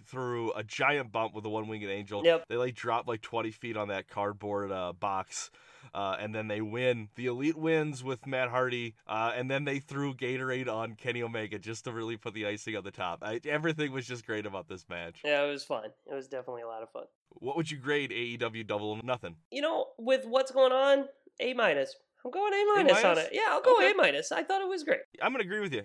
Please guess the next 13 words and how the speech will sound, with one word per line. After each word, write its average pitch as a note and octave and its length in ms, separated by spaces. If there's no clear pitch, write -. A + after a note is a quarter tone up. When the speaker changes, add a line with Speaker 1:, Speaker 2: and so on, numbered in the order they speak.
Speaker 1:
A D#3+ 80
minus, E3+ 500
because C3 480
there's, F#3+ 160
like, G3 140
two G3+ 220
matches D3 420
that A2+ 140
really A#2+ 240
were A2 80
just G2+ 240
low G2+ 180
points F2 460